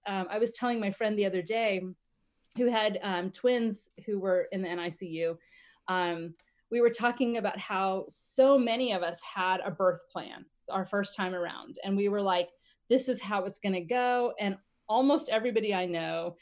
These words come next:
their birth did not go the way they had scripted it.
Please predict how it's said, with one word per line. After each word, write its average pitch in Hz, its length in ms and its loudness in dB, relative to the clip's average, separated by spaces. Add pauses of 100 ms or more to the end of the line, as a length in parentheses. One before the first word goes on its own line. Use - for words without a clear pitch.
(420)
their 240 140 6
birth 220 340 2
did 226 140 0
not 190 300 0
go 185 180 4
the 185 140 0
way 170 240 0
they 170 180 0
had 160 240 -6
scripted - 540 -4
it. - 160 -10